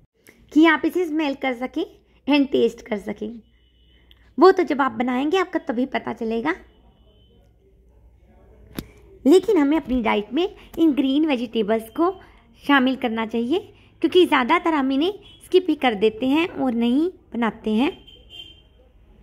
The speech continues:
लेकिन इनमें अपने खुद के बहुत से विटामिन्स होते हैं। और ये देखिए, ये हमारी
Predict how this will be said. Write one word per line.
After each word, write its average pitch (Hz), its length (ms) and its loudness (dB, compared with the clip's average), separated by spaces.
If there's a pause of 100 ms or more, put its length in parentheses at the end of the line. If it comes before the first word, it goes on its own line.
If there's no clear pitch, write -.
(1900)
लेकिन 311 340 6
इनमें 294 300 0 (360)
अपने 302 280 -2
खुद 320 180 -8
के 330 120 0
बहुत 269 240 -2
से 330 160 2
विटामिन्स 254 640 -2
होते 220 240 -10
हैं। 247 160 -2 (3500)
और 254 80 6
ये 320 200 6
देखिए, 269 400 -2 (340)
ये 311 200 2
हमारी 294 360 0